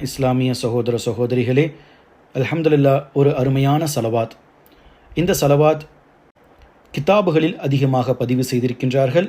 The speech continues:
அவர்கள் கூறுகின்றார்கள், எந்த மனிதர் வியாழக்கிழமைக்கும் வெள்ளிக்கும் நடுவில் இருக்கக்கூடிய அந்த இரவில், அதாவது ஜுமெராத் அன்று,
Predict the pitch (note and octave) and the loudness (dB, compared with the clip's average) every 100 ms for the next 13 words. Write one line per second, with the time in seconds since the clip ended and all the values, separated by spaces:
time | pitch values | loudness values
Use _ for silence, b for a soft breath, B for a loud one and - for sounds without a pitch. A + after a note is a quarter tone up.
0 | - - C3+ B2 C3 A#2+ C3 C3 B2+ B2+ | -6 -2 0 0 0 -2 -2 0 0 0
1 | C#3 C3+ F#3+ A3 B B B B B C3 | 0 2 -2 -2 B B B B B 0
2 | D3+ G3 F3+ C#3 C#3 C3+ G3 - - _ | 2 2 0 2 2 4 2 0 -18 _
3 | _ _ _ _ _ _ _ _ - C3+ | _ _ _ _ _ _ _ _ -6 2
4 | C#3+ E3+ G3+ - E3 D#3 D3 D3 F3+ G3 | 4 4 2 2 2 2 0 -2 -2 -2
5 | B B B B - C3+ E3+ F#3+ D3 G3 | B B B B -2 0 2 0 0 0
6 | E3+ C#3 D#3 E3 D3 C3+ C3 C#3 C3+ D#3+ | 2 4 4 4 2 0 -2 0 4 6
7 | F3 C#3+ C#3 C#3 D3+ D#3+ B2+ B2 C3+ C3 | 4 2 0 4 2 2 0 0 0 0
8 | - B2+ C3+ C3+ C#3+ B2 C3 C3 B2 A#2+ | -4 0 2 4 2 0 0 2 0 -2
9 | A#2 A2 | -6 -2